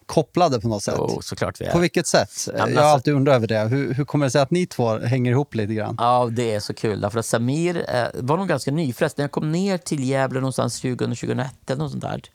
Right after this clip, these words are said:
Speaker 1: Ja.
Speaker 2: Så när jag kom dit, så då var han ganska nyfrälst och, eh, vi startade Jesusbussen då. Det var ju efter du kom dit. Vi var ute på stan och hade liksom en ungdomsgård och be-, bad till frälsning med människor. Och då kom han dit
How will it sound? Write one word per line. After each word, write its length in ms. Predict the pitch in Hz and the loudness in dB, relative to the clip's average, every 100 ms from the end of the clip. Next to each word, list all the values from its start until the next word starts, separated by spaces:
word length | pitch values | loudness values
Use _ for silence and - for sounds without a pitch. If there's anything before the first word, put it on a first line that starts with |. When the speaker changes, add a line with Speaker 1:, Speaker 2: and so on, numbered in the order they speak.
| - | -2
Speaker 1:
Ja. 260 | 139 135 147 - | 0 0 -2 -16
Speaker 2:
Så 180 | - - _ - | -14 -14 _ -20
när 280 | - 135 143 | -8 -4 -4
jag 100 | - | -2
kom 340 | 175 175 160 | -4 -2 -2
dit, 220 | 127 127 | -4 -4
så 200 | - 127 | -4 -4
då 520 | 117 113 139 143 151 147 | -4 -2 0 2 0 2
var 160 | 143 | 0
han 200 | 131 135 | 0 0
ganska 320 | 131 110 - | -2 -2 -2
nyfrälst 880 | 120 113 104 101 - 101 104 101 - - - | -2 0 -2 -6 -2 0 0 -2 -10 -12 -4
och, 580 | 110 104 _ _ - | -4 -4 _ _ -8
eh, 440 | 110 104 101 101 107 | -2 0 0 0 -2
vi 80 | 120 | -2
startade 240 | 170 160 | -2 -2
Jesusbussen 720 | 151 160 151 139 170 - - - | -2 -2 -2 0 -2 -2 -8 -8
då. 140 | - _ _ | -10 _ _
Det 60 | |
var 80 | 113 | -2
ju 140 | 110 - | 0 0
efter 300 | 113 - 117 | -4 -2 -4
du 120 | 117 | -2
kom 120 | - | -4
dit. 260 | - - - - - _ | -6 -8 -20 -18 -20 _
Vi 60 | 92 | -2
var 80 | 107 | -2
ute 140 | - | -2
på 100 | - | -8
stan 380 | - - - - | -4 -4 -2 -6
och 200 | - - _ _ _ | -6 -8 _ _ _
hade 280 | - 117 104 | -8 -6 -4
liksom 220 | - - | -6 -8
en 80 | - | -6
ungdomsgård 580 | - 69 - - 55 52 | -6 -6 -8 -6 -4 -4
och 140 | - | -6
be-, 160 | - - | -6 -8
bad 220 | - 120 | -4 -6
till 80 | - | -6
frälsning 440 | - 113 123 - - | -6 -6 -6 -8 -8
med 80 | |
människor. 360 | - 147 - 160 _ - - - | -8 -12 -14 -18 _ -16 -14 -14
Och 160 | - - | -10 2
då 100 | 196 | 2
kom 220 | - 175 | 4 0
han 260 | 131 139 113 | 0 0 -2
dit 440 | - - - - | -6 -8 -18 -18